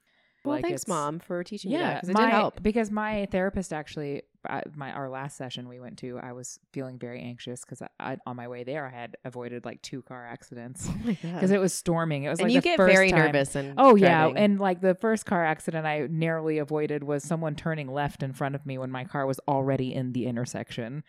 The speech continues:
Speaker 2: But she taught me, like, to, well, she, well, first she asked me, like, where I'm feeling my anxiety, and I always feel it in my chest, like, in my
Speaker 1: Yeah,
Speaker 2: heart.
Speaker 1: me too.
Speaker 2: And she asked me to imagine, like, a spiral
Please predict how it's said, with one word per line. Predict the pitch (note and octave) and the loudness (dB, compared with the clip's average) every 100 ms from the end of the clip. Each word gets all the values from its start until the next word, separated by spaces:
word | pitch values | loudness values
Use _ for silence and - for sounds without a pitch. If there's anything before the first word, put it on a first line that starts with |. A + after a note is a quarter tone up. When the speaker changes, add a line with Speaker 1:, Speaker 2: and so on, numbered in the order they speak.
| - _ - | -18 _ 0
Speaker 2:
But | F3+ | 0
she | F3+ | 2
taught | E3+ E3 | 0 0
me, | D#3+ D3 D3 | -2 -8 -10
like, | D3 C#3 _ _ | -8 -8 _ _
to, | - E3 D3 C#3+ - _ - | -4 -2 0 -2 -8 _ -8
well, | E3 - | -6 -4
she, | D#3+ F3+ | -6 -2
well, | F3+ E3+ | 2 2
first | A3+ A3+ | 2 2
she | G#3 | 0
asked | E3 E3 | -2 -4
me, | E3+ D3+ | -6 -8
like, | C#3 | -6
where | C#3 C#3+ C#3 | -4 -2 -2
I'm | C3+ | -6
feeling | C#3+ C3+ C3+ C3 | -4 -6 -6 -10
my | B2+ A#2+ | -10 -10
anxiety, | B2 B2+ A#2 A2+ A#2 B2+ | -10 -10 -10 -8 -8 -6
and | C3 | -6
I | |
always | A2+ C#3 D3+ | -4 -4 -6
feel | - D3 | -6 -6
it | C3 | -6
in | B2 | -10
my | A#2 | -12
chest, | A#2 A#2+ G#2+ - | -12 -10 -10 -8
like, | B2 B2 | -8 -2
in | |
my | D3 | 0
Speaker 1:
Yeah, | C#3 | 0
Speaker 2:
heart. | C#3 A2+ | -2 -6
Speaker 1:
me | E3+ | -6
too. | D#3+ D3 C#3 C#3+ _ - | -4 -6 -6 -10 _ -12
Speaker 2:
And | D3 C#3+ C#3 C3+ - D#3+ | -6 -6 -8 -12 -14 -10
she | - D#3 | -6 -4
asked | D3 D3+ | -4 -8
me | D3+ C#3+ | -10 -10
to | - D3+ | -4 -4
imagine, | C#3+ D3 D3 D3 D3 C#3+ | -2 -4 -4 -8 -12 -10
like, | C3+ C3+ | -12 -10
a | C#3+ | -12
spiral | - - C#3+ C3+ B2+ A#2+ A#2 B2+ | -12 -8 -8 -8 -10 -10 -10 -12